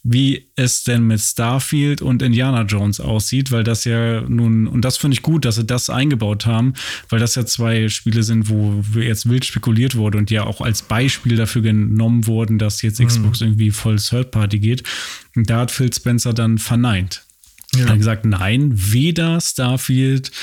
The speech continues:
Speaker 1: noch Indiana Jones kommen irgendwie auf PlayStation oder Switch.
Speaker 2: Ja, was
Speaker 1: Also
Speaker 2: bleibt denn dann noch übrig?
Speaker 1: Ja, was bleibt dann noch übrig? Also,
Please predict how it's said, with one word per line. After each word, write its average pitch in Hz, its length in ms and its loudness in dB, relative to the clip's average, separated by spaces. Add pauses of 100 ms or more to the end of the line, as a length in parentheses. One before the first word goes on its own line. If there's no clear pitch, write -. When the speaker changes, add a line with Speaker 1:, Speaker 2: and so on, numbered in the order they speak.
(160)
Speaker 1:
noch 120 260 0
Indiana 117 380 2
Jones 107 720 0
kommen 107 480 2
irgendwie 104 340 0
auf 101 380 -4
PlayStation 104 920 -2 (240)
oder 101 420 0
Switch. - 500 -4 (520)
Speaker 2:
Ja, 135 100 2
was 120 80 0
Speaker 1:
Also 113 160 4
Speaker 2:
bleibt 131 180 0
denn 131 120 0
dann 131 100 2
noch 123 160 0
übrig? 123 260 -2 (300)
Speaker 1:
Ja, 120 200 0
was 110 140 0
bleibt 143 240 -2
dann 160 80 0
noch 147 140 0
übrig? 127 440 0
Also, 131 440 0